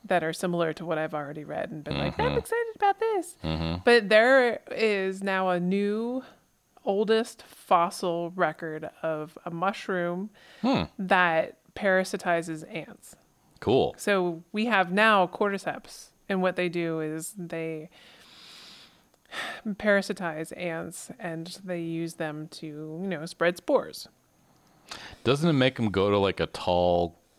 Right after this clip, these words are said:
Speaker 2: blade of grass and then a bird eats them or something like that?
Speaker 1: Exactly.
Speaker 2: Yeah.
Speaker 1: So it makes, it makes whatever organism they're influencing do things that benefits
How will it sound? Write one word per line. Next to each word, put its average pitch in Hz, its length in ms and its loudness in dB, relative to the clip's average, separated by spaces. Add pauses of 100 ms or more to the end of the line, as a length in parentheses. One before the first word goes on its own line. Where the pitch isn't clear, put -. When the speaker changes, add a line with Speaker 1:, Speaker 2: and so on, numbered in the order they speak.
(140)
Speaker 2:
blade 85 220 2
of 76 100 -4
grass 76 520 0
and 85 80 -2
then 73 100 -2
a 67 60 -2 (280)
bird 73 300 -2
eats 78 220 -8
them 80 260 -4
or 80 60 -4
something 80 300 -10
like 80 180 -6
that? 78 120 -4
Speaker 1:
Exactly. 190 880 -2
Speaker 2:
Yeah. - 300 2
Speaker 1:
So 170 180 0
it 170 140 -4
makes, 202 600 -4 (560)
it 196 120 -2
makes 202 260 -2
whatever 196 300 2
organism 180 680 0
they're 165 200 0
influencing 165 760 -6
do 214 220 -2
things 170 380 -4
that 151 220 -6
benefits 151 720 -6